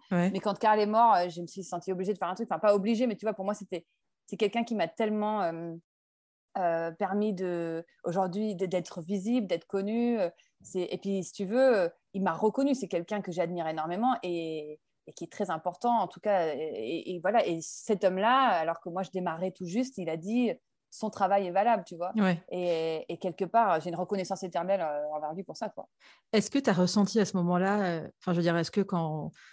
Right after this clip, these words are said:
Speaker 1: tu, tu l'expliques, tu changes d'appartement, tu, il y a Colette, la rencontre avec Karl,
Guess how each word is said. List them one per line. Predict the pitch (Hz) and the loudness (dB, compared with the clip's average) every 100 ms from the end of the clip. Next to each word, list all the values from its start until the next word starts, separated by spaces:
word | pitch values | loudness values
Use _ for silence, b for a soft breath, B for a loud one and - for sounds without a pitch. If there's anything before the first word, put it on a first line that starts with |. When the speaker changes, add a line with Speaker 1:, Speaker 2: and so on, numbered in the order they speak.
| - | -12
Speaker 1:
tu, | - 160 _ - | -12 -12 _ -20
tu | - | 2
l'expliques, | 180 202 - 247 202 175 | 4 4 4 4 4 2
tu | 180 160 | 2 0
changes | - 170 | 2 4
d'appartement, | 175 175 - 180 196 214 220 214 | 4 0 0 2 4 4 4 2
tu, | 214 180 170 165 | 0 -4 -2 0
il | |
y | 160 | 0
a | |
Colette, | 151 190 180 190 208 208 - | 2 2 4 6 6 4 0
la | 175 | -2
rencontre | 165 175 185 - | 0 0 0 -2
avec | 165 160 | -2 -2
Karl, | 196 190 190 196 170 | 0 2 4 2 0